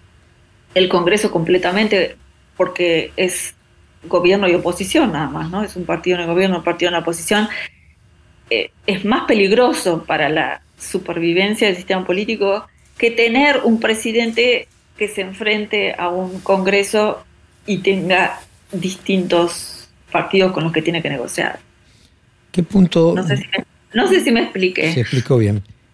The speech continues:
Speaker 2: ¿Qué punto de contacto usted encuentra de un lado y otro del Atlántico entre la emergencia de extremas derechas populares, eh, que se dieron, por ejemplo, en el caso de Europa,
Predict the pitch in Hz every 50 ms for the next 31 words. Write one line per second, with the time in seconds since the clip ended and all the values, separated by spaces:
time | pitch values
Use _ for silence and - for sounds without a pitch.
0 | _ - - 208 175 - 214 208 190 - 165 143 - 139 127 120 110 - 147 143
1 | - - 127 107 - - 123 120 - 143 139 139 131 123 131 131 120 123 120 120
2 | 120 123 123 123 117 120 123 120 - 123 117 110 104 104 104 - 123 131 131 120
3 | 127 143 127 - 139 131 - - - - _ _ _ _ - - 135 123 123 123
4 | 127 123 123 123 127 127 - - 160 160 - - 147 135 131 127 127 123 127 123
5 | - - _ _ _ _ _ - 135 120 - - - 180 185 175 170 160 139 143
6 | 135 139 135 - - 120 - - 123 117 - 127 120 120 123 120 117 120 120 143
7 | - - - _ _ _ _ _ _ _ _ _ _ _ _ _ - 180 127 123
8 | 120 113 113 113 110 107 107 107 107 117 - _ _ - - 123 - - 123 117
9 | 110 117 160 214 - _ - 123 113 123 131 127 127 120 110 113 107 - - 120
10 | 110 117 113 107 104 104 127 117 - - 139 143 143 156 160 151 - 170 165 156